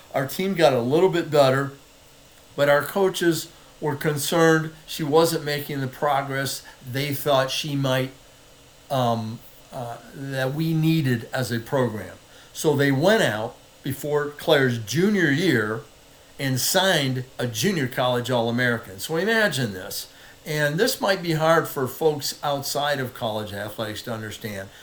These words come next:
but people in college athletics would understand, uh, the challenge here for Claire when you've started and played every game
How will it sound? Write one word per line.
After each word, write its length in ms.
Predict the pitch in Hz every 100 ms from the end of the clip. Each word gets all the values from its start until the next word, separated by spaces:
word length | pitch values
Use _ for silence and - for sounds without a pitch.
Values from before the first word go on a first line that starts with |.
| -
but 140 | 165
people 320 | 233 240 190 190
in 200 | 220 226
college 420 | 202 143 135 120
athletics 600 | 117 113 110 117 120 117
would 160 | 117 113
understand, 800 | 151 190 170 135 127 113 110 107 - - - - -
uh, 320 | 131 123 113
the 160 | 123 123
challenge 640 | - 196 214 170 123 -
here 240 | 120 104
for 180 | 110 127
Claire 600 | 113 180 180 127 101 107 - - -
when 400 | 147 131 123 110 -
you've 220 | 147 143 - - -
started 600 | - - 175 196 196 208
and 280 | - 175 160
played 460 | - 147 143 143 - -
every 300 | 175 202 247
game 500 | 165 156 131 117 120